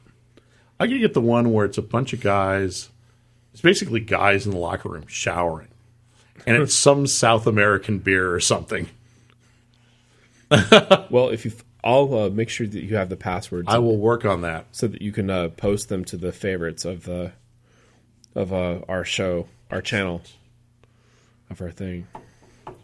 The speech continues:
Speaker 1: Our media empire, John.
Speaker 2: Our media empire is about to get bigger.
Speaker 1: Good.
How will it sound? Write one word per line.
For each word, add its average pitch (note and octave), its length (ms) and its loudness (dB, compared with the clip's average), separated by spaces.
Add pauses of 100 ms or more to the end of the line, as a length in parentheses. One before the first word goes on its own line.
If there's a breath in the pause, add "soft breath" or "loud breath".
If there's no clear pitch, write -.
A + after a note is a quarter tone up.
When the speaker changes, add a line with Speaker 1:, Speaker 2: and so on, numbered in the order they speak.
(180)
Speaker 1:
Our A#2+ 140 4
media C#3+ 560 0 (100)
empire, G2 520 -6
John. D#2+ 400 -20 (1300 soft breath)
Speaker 2:
Our A#2 100 -4
media D#3 440 2
empire B2+ 360 2
is G#2+ 140 2
about A2 220 -2
to - 60 -12
get - 260 -8
bigger. E2 420 -6 (560 loud breath)
Speaker 1:
Good. B2+ 340 6